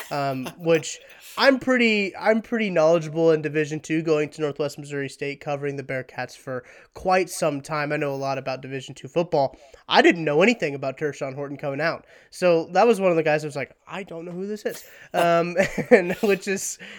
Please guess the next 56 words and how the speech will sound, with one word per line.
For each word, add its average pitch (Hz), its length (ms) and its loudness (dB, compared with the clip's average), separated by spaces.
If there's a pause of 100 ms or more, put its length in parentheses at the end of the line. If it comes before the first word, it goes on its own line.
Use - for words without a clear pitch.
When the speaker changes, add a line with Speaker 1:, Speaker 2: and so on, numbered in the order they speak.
(120)
Speaker 1:
is, 185 200 -4
is 175 220 -4
funny 185 480 6
at 180 140 -2
the 170 80 -8
same 156 280 2
time. 143 440 -4 (340)
But 147 300 -4
I'm 160 240 -4
glad 156 300 -2
that 147 180 -2
he 147 80 -10
was 143 180 -12
able 135 220 -8
to, - 120 -20
you 143 40 -10
know, 131 100 -10
make 131 200 -12
an 131 80 -10
impact. 127 380 -10
Him 196 140 -4
with 190 160 -8
Chris - 300 -14
Jones 127 380 -16
is 131 80 -20
gonna 131 160 -16
be 127 100 -20
nasty. 127 600 -16 (340)
Um, 135 580 -8
he's 185 240 -8
got 170 160 -2
a 143 60 -4
great 139 420 -12
first 131 340 -12
step, 131 340 -14
good 143 240 -6
pass - 320 -10
rushing 131 320 -14
moves, 131 240 -16
as 139 180 -8
you 135 100 -14
mentioned. 127 460 -14 (300)
His 139 200 -10
run, 175 300 -4 (140)
run 160 220 -4
stopping 156 340 -6
game 139 200 -6
needs 139 220 -10
a 175 60 -10
little 202 160 -6
bit 247 100 -8
of 269 60 -8
work, 139 360 -10
but 139 120 -10
that's - 180 -8
okay 131 320 -8